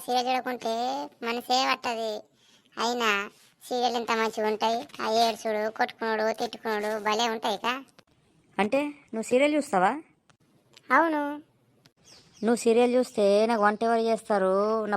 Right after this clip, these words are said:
Speaker 2: బట్టలు ఎవరు పిండుతారు, నా బాసనలు ఎవరు తోముతారు? అయినా జాబ్ చేసి నన్ను ఎవరు పోషిస్తారు?
Speaker 1: అయ్యో, దానిదేముంది, బతకందుకు పైసలు లేకుంటే బిచ్చం ఎత్తుకున్నా బతుకుదాం, కానీ సీరియల్ మాత్రం ఇద్దరం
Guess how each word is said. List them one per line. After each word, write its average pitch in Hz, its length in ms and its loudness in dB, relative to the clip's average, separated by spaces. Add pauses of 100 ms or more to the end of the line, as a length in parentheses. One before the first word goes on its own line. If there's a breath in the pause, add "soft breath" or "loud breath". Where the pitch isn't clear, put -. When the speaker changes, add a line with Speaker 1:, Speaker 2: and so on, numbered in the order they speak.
Speaker 2:
బట్టలు 196 220 4
ఎవరు 214 180 4
పిండుతారు, 208 400 0 (100)
నా 202 120 0
బాసనలు 190 340 4
ఎవరు 208 160 0
తోముతారు? 202 420 0 (520 soft breath)
అయినా 202 280 4 (160)
జాబ్ 196 220 6 (160)
చేసి 208 300 -4 (200)
నన్ను 214 200 -4
ఎవరు 240 180 0
పోషిస్తారు? 226 500 0 (840)
Speaker 1:
అయ్యో, 254 220 0 (100)
దానిదేముంది, 247 680 0 (120)
బతకందుకు 262 580 0 (140)
పైసలు 254 340 0
లేకుంటే 247 340 0 (140)
బిచ్చం 247 340 -4
ఎత్తుకున్నా 269 440 -2
బతుకుదాం, 262 520 0
కానీ 247 200 -2
సీరియల్ 262 340 0
మాత్రం 262 260 -2
ఇద్దరం 254 240 0